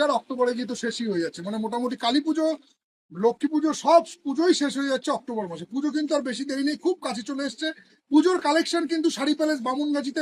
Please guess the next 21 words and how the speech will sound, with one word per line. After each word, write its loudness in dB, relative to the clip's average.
ফুল 6
ফর্মে 0
কিন্তু 2
চলে -2
এসেছে, -12
কারণ 4
কি 2
আইটেম 2
এত -2
বেশি 4
না, 4
যার 2
কারণে 2
সবকিছুর 2
ভিডিও 6
আমার 2
একা -2
করে -2
ওঠা -2
হচ্ছে -8
না। -18